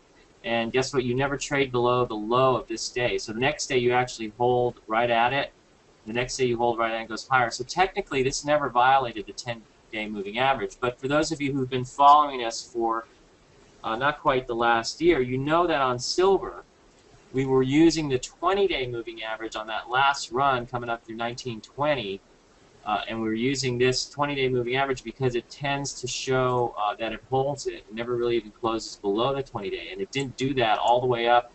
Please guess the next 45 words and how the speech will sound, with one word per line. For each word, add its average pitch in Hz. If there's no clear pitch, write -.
till 113
it 110
hit 120
thirty, 135
and 107
then 131
it 131
started 123
to 110
correct, 139
and 117
then 120
when 117
it 101
violated, 123
uh, 98
that 113
in 107
here, 131
actually 110
occurred 101
here, 120
we 123
just 127
got 107
out, 117
and 101
then 104
we're 104
able 107
to 98
come 113
back 104
in 110
again 104
on 98
this -
breakout. 104
So 92
we 135
were 151
actually 131
using 123
the 110
twenty-day. 123